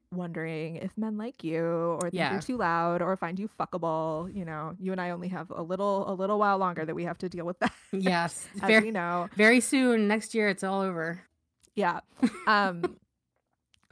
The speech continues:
Speaker 1: so, but that's, like, using up a lot of energy that we could use for literally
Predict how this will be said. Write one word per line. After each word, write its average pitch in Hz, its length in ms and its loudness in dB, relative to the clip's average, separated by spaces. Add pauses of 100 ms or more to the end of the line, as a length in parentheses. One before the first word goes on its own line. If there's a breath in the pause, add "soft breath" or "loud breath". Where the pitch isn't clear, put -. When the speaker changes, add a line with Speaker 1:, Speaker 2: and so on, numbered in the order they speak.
(140)
Speaker 1:
so, 226 360 4
but 226 100 -4
that's, - 240 2
like, - 200 -4
using 233 300 -2
up 226 140 -4
a - 20 -2
lot 180 180 0
of 165 120 -10
energy 185 320 -4
that 151 120 -6
we 190 120 -2
could 202 180 -6
use 185 240 -6
for 196 180 0
literally 202 880 -2